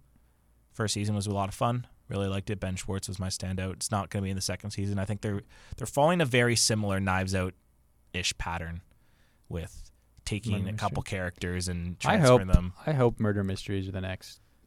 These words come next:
Speaker 2: act, like, superhero movies, man.
Speaker 1: <laughs> I
Speaker 2: I
Speaker 1: will
Speaker 2: really, really
Speaker 1: always
Speaker 2: like
Speaker 1: go
Speaker 2: them.
Speaker 1: see murder
Speaker 2: I love a
Speaker 1: mysteries.
Speaker 2: good murder mystery.
Speaker 1: They're fun.
Speaker 2: They are. They're really, really
Speaker 1: They
Speaker 2: fun.
Speaker 1: are
Speaker 2: A
Speaker 1: the only
Speaker 2: good
Speaker 1: co-, one of the only comedy movies that do come out in theaters.
Speaker 2: A good whodunit is worth its weight in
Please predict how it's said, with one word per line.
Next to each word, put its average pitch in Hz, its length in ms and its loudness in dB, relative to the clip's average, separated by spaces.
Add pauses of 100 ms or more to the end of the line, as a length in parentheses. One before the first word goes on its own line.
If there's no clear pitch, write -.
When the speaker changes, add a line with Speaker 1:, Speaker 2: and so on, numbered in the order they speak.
Speaker 2:
act, 104 280 -12 (120)
like, 98 240 -10 (480)
superhero 98 480 -4
movies, 95 380 -4
man. 95 280 -6 (260)
Speaker 1:
<laughs> - 280 -8
I 123 100 2
Speaker 2:
I 135 60 4
Speaker 1:
will 127 140 6
Speaker 2:
really, 143 220 10
really 127 80 12
Speaker 1:
always 120 180 10
Speaker 2:
like 113 80 8
Speaker 1:
go 110 80 6
Speaker 2:
them. 101 80 4
Speaker 1:
see 98 260 4
murder 87 260 0
Speaker 2:
I 85 40 -4 (100)
love 151 220 4
a - 20 2
Speaker 1:
mysteries. 117 80 4
Speaker 2:
good 101 140 4
murder 95 240 2
mystery. 101 380 -6
Speaker 1:
They're 165 120 2
fun. 175 380 4 (260)
Speaker 2:
They 120 120 0
are. 107 140 4
They're 120 180 2
really, 113 240 4
really 98 160 0
Speaker 1:
They 127 120 4
Speaker 2:
fun. 170 80 12
Speaker 1:
are 226 80 12
Speaker 2:
A 202 40 8
Speaker 1:
the 165 120 10
only 170 180 10
Speaker 2:
good 160 80 0
Speaker 1:
co-, 151 180 8
one 147 160 6
of 143 60 2
the 131 80 4
only 120 140 4
comedy 113 280 4
movies 104 240 2
that 92 120 0
do 98 140 0
come 92 200 -2
out 85 140 -2
in 82 80 -6
theaters. 78 480 -10 (280)
Speaker 2:
A 117 80 0
good 147 240 6
whodunit 147 560 6 (300)
is 104 220 -4
worth 101 280 -2
its 104 120 -10
weight 98 220 -6
in 98 280 -10